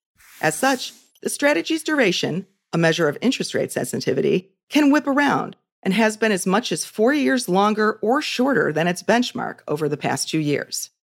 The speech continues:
The managers aim to limit the strategy's correlation to equities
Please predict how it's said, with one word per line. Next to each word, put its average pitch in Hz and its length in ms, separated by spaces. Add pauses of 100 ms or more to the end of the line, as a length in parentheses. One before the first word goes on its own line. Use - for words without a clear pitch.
(840)
The 202 80
managers 349 520
aim 196 240
to 208 140
limit 202 300
the - 80
strategy's 185 640
correlation 180 640
to 131 140
equities 120 520